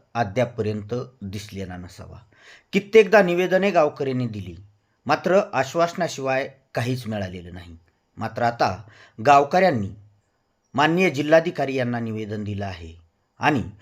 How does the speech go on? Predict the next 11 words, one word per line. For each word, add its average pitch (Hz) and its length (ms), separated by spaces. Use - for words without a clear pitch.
अठ्ठावीस 214 560
तारखेपर्यंत 127 720
या 160 260
रस्त्याची 131 540
डागडुजी 107 600
नाही 110 280
झाली, 101 260
तर 113 220
कुठेही 160 540
आत्मदहन 135 640
करण्याचा 107 680